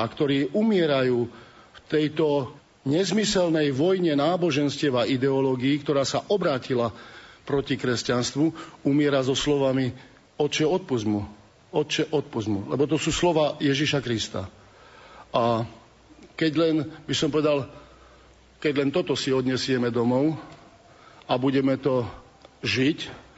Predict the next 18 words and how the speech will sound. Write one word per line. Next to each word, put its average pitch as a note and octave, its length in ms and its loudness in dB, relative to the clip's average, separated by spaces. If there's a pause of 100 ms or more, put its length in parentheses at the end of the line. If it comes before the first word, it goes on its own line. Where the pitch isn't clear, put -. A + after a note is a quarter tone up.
(520)
že C3 160 2
aj C3 160 4
ja D#3 160 4
som C3+ 240 0
častokrát C#3 560 0
bol C3+ 400 0 (680)
tým D#3+ 220 0
vrahom C#3+ 720 2 (320)
Ježiša C3+ 480 0
Krista C#3 420 0
a D3 140 0
počul D3+ 340 0
som D3 220 0
tieto C#3+ 320 0
isté C#3 320 0
slova C3+ 480 2
od B2 160 0
neho, B2+ 400 2